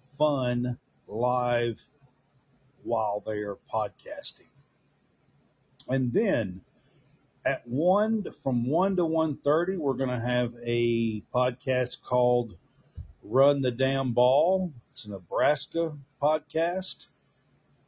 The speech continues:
and gonna be covering all things Nebraska. I'm not sure what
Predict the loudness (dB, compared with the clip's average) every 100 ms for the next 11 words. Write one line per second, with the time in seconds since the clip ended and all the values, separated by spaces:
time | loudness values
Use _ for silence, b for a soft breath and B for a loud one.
0 | _ _ -6 -2 -2 -2 -2 0 0 0
1 | -4 -2 0 0 0 0 0 -2 -2 0
2 | 0 0 -2 0 -2 -4 -2 0 0 0
3 | -4 -2 -2 -4 -8 -10 -6 -4 -2 -2
4 | -6